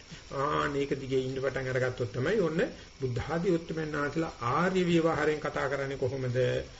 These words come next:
ආර්ය ව්‍යවහාරයෙන් ලෝකේ බලන්නේ කොහොමද? යෝනිසමනිස්කාරයෙන් බලන්නේ කොහොමද? සම්මිය දෘෂ්ටි කියන්නේ මොකද්ද කියලා ඔන්න තේරෙන්න බලන්න. කවදාකවත් ඔක පොතකින් දෙන්න පුළුවන් වෙයිද?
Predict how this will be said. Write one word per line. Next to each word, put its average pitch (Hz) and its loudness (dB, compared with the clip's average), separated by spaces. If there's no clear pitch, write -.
ආර්ය 175 2
ව්‍යවහාරයෙන් 156 8
ලෝකේ 147 2
බලන්නේ 170 4
කොහොමද? 139 2
යෝනිසමනිස්කාරයෙන් 160 2
බලන්නේ 139 0
කොහොමද? 135 0
සම්මිය 170 2
දෘෂ්ටි 160 2
කියන්නේ 143 2
මොකද්ද 151 -2
කියලා 262 0
ඔන්න 277 -6
තේරෙන්න 233 -4
බලන්න. 196 -12
කවදාකවත් 131 2
ඔක 131 2
පොතකින් 131 -2
දෙන්න 135 -4
පුළුවන් 139 -4
වෙයිද? 156 -2